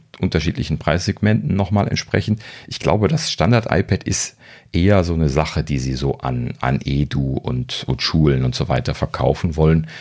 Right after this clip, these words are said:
wo sie einfach preismäßig das eher nicht platzieren könnten. Ne? Also sie müssen sowas quasi anbieten, um diese Edu-Geschichten, äh,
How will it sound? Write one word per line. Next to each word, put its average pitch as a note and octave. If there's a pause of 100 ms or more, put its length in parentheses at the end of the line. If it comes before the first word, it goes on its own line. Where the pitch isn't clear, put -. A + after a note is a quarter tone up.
(100)
wo D2+
sie C2+
einfach -
preismäßig C2+
das C2+
eher C2+
nicht C2+
platzieren D2
könnten. - (340)
Ne? A2
Also C#2+
sie C#2
müssen D#2 (480)
sowas C2+
quasi C2+
anbieten, D2
um C#2
diese C#2+
Edu-Geschichten, C2+ (540)
äh, B1+